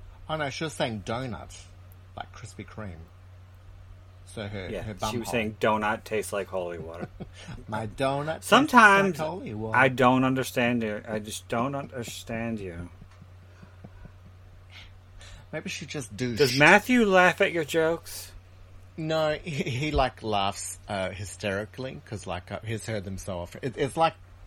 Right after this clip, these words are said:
Speaker 1: those women after Helen Sharp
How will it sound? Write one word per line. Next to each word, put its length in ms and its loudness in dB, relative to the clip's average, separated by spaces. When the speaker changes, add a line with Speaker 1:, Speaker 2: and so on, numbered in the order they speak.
Speaker 1:
those 460 -4
women 460 -6
after 320 -4
Helen 320 -6
Sharp 340 -8